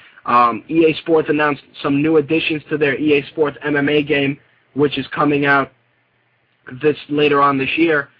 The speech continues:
Um, Alistair Overeem is added, Andrei Arlovsky is added, Lyle Beerbaum, Roger Gracie, Kevin Randleman, Vitor Ribeiro, Fabrice,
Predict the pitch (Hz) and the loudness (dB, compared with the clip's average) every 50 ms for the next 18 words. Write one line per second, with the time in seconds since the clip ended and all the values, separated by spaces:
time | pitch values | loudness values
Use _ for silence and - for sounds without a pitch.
0 | _ _ _ - 127 131 127 123 - 139 151 165 165 - - 160 151 123 156 165 | _ _ _ 0 0 2 2 0 0 -2 -2 -2 -2 -4 -6 -4 -2 0 0 0
1 | 165 151 160 156 160 160 156 156 156 147 - 113 151 151 151 151 151 147 151 - | 0 -2 -4 -4 -4 -4 -4 -6 -8 -8 -8 -6 -4 -2 0 0 0 0 -2 -4
2 | 135 143 151 147 143 156 147 147 143 143 139 147 147 - - - 151 143 143 139 | -4 -4 -4 -2 -2 -2 -2 0 2 2 2 2 2 0 -4 -4 -2 0 0 0
3 | 147 139 139 143 139 135 117 131 131 127 135 139 139 135 131 139 139 143 139 131 | 0 0 0 0 -2 -4 -4 -2 0 2 2 2 2 0 0 0 0 0 0 -2
4 | 139 139 139 135 135 123 107 127 147 165 165 156 151 135 147 139 135 139 131 - | 0 0 0 0 0 -2 0 2 2 2 2 0 -4 -4 -4 -2 -2 -4 -4 -4
5 | 139 135 135 135 - _ _ _ _ - 170 160 156 160 151 147 143 139 139 135 | -6 -6 -6 -8 -14 _ _ _ _ -2 -2 -2 0 -2 -2 -2 -2 -2 -2 -2
6 | 135 135 135 135 131 - _ _ _ _ _ 135 127 143 151 165 165 170 156 156 | -2 -2 -4 -4 -6 -8 _ _ _ _ _ -10 -2 0 0 0 0 0 0 0
7 | 156 143 143 143 139 135 135 131 131 135 131 - _ 143 131 127 139 147 151 | 0 0 0 0 2 2 0 0 0 -4 -6 -6 _ -6 -4 0 0 0 0